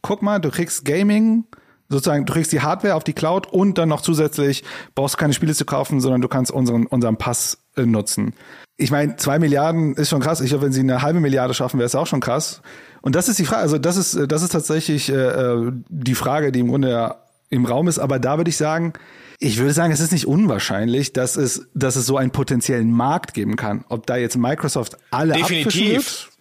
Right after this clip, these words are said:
Speaker 1: I don't
Speaker 2: Aber
Speaker 1: know.
Speaker 2: als Einzelplayer?
Speaker 1: Ja, das, also, ich glaub nicht, dass es eher als Einzelplayer sein werden, aber zumindest ist der Markt noch nicht da, ne? Also
Speaker 2: Weil das ist, führt uns vielleicht ein bisschen, weiß nicht, wie viel Zeit wir noch haben, auf die Schattenseite dieser ganzen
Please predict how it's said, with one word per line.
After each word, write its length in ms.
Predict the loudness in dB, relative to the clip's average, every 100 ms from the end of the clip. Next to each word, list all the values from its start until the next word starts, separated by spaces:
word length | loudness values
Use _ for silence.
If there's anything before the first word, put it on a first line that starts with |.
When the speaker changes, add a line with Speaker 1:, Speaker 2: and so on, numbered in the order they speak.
| -20 -6
Speaker 1:
I 40 |
don't 120 | -2 0
Speaker 2:
Aber 140 | 0
Speaker 1:
know. 100 | 0
Speaker 2:
als 160 | 0 0
Einzelplayer? 1120 | 0 0 0 0 -2 -2 0 2 0 -2 -6 _ -8
Speaker 1:
Ja, 340 | -4 -2 -2
das, 200 | -2 -2
also, 140 | 0 -2 -6 -4
ich 120 | 0
glaub 140 | 2 2
nicht, 140 | 2
dass 120 | 2
es 80 | 2
eher 160 | 2 0
als 140 | -2
Einzelplayer 600 | -2 0 0 -2 0 0
sein 240 | 0 0
werden, 340 | 2 2 0 -2 _
aber 260 | -2 0 0
zumindest 600 | 0 2 2 0 -4 -2
ist 240 | -2 -4 _ -4
der 180 | 0
Markt 300 | 2 2 0
noch 120 | -4 0
nicht 340 | 0 0 -2
da, 320 | -2 -2 -4 -4
ne? 140 | -2
Also 320 | 0 -2 -4 -8 -20 -20 -20 -6
Speaker 2:
Weil 100 | -2
das 180 | -2 -2
ist, 120 | -2
führt 180 | 0 0
uns 100 | 0
vielleicht 200 | 0 0
ein 60 | -2
bisschen, 420 | -2 0 0 0
weiß 160 | 0 0
nicht, 160 | -2
wie 60 | -2
viel 140 | -2
Zeit 260 | 0 0 0
wir 80 | -2
noch 160 | 0
haben, 240 | 0 0 0
auf 160 | -4
die 200 | -2 -2
Schattenseite 920 | -2 -2 -4 -4 0 2 2 0 -2 -2
dieser 360 | -2 -2 0
ganzen 160 | 2